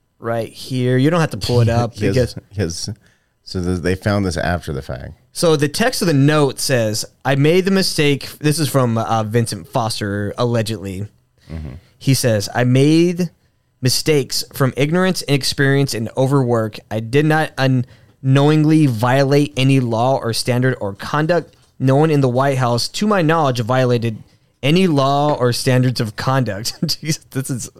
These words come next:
Speaker 1: really on the nose. "Including my action in the travel office, there was no intent to benefit any individual or specific group. The F B I lied in their report to do,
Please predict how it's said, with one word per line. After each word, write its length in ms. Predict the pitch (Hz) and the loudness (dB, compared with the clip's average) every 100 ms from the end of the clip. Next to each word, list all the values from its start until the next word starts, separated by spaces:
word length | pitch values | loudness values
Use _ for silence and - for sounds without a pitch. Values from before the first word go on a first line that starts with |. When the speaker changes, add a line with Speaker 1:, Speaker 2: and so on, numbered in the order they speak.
| - - | -20 -10
Speaker 1:
really 200 | 117 95 | -8 -8
on 40 | |
the 80 | 90 | -8
nose. 320 | 98 87 131 - - - - | -8 -6 -6 -8 -18 -20 -8
"Including 460 | - 143 220 254 240 | -2 -2 0 2 2
my 160 | 208 185 | 2 2
action 380 | 165 170 185 | 0 0 0
in 140 | 160 151 | 2 2
the 60 | |
travel 540 | 139 - 160 165 175 175 | 2 0 0 2 2 2
office, 520 | 143 151 - 107 - | 0 -2 -2 -4 -6
there 340 | - 135 147 143 | -2 2 4 4
was 240 | 135 120 | 2 2
no 200 | 135 175 | 2 2
intent 340 | 190 190 170 | 0 0 0
to 40 | 151 | 0
benefit 520 | 131 139 143 131 - | 2 2 2 -2 -2
any 240 | 135 156 170 | 0 2 2
individual 680 | 151 160 143 135 131 127 - - | 0 2 2 2 2 2 0 -6
or 140 | - 127 | -2 -2
specific 600 | - 131 - 160 170 143 | 0 0 0 0 -2 -2
group. 440 | 139 170 156 117 - _ _ | 0 2 2 -2 -10 _ _
The 120 | - - | -6 -2
F 180 | 156 | -2
B 120 | 170 170 | 0 2
I 160 | 170 | 4
lied 400 | 156 135 139 143 | 2 2 2 2
in 120 | 131 | 2
their 140 | 127 127 | 2 2
report 360 | 123 - 135 | 0 0 -2
to 80 | 127 | -2
do, 400 | 120 131 127 123 | -2 2 2 2